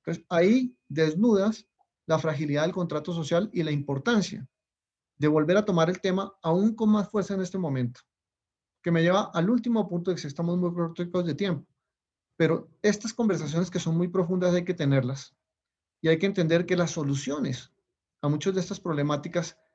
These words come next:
no son de corto plazo. Nosotros estamos exigiéndole a nuestro sistema político soluciones de corto plazo cuando no son de corto plazo, pero hay que actuar ya. Que no sean de corto plazo no implica que no tengas que actuar ya. Tenemos que flexibilizar los mercados, tenemos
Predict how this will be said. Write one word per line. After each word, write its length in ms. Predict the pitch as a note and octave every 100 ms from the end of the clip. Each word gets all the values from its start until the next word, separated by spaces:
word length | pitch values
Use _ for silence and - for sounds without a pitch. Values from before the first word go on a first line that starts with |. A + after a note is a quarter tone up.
| _ -
no 300 | D#3+ G#3 A3+
son 220 | A3 G#3
de 80 | G3+
corto 300 | F#3 F#3 F3
plazo. 360 | C#3+ A2+ E3 - _ _ _ _ _ _
Nosotros 300 | - D3 F#3+
estamos 380 | F3+ E3 E3+ F3+ -
exigiéndole 680 | E3+ - D3 - B3 C4+ B3+
a 60 |
nuestro 240 | F#3+ - D3
sistema 380 | C#3 D#3 E3
político 380 | F3 D3+ C#3+ E3+
soluciones 400 | D#3 C3 A#2+ D3+
de 120 | D#3
corto 280 | C#3 C3+ D#3+
plazo 320 | D#3+ C3+ D#3+ -
cuando 300 | C#3 B2 B2
no 160 | F#3+
son 160 | G#3 F#3+
de 80 | F3
corto 300 | F3 E3 D#3+
plazo, 340 | - A#2+ E3+ - _ _ _ _ _
pero 180 | E3+ D3+
hay 100 | D3+
que 80 |
actuar 260 | F3+ F3+ D#3+
ya. 280 | D3+ B2 - _ _ _ _
Que 80 | C#3+
no 120 | D#3
sean 180 | F3+ A3
de 80 | A3
corto 300 | G#3+ G#3 G#3
plazo 220 | F#3+ F3
no 60 | F3+
implica 300 | F3 F3+ F3
que 80 | D3
no 120 | C#3
tengas 220 | D#3 D#3+
que 100 | D3+
actuar 260 | C3+ C3+ C3+
ya. 200 | B2+ - _ _ _ _ _ _ _ _
Tenemos 440 | C#3+ F3 A#3+ A#3
que 120 | G#3+
flexibilizar 520 | F3+ D#3+ C3 C#3+ C3 C#3+
los 120 | D#3+
mercados, 520 | C#3+ C3 C#3 D3 -
tenemos 640 | A#2+ A#2+ E3 A3 A#3+ A3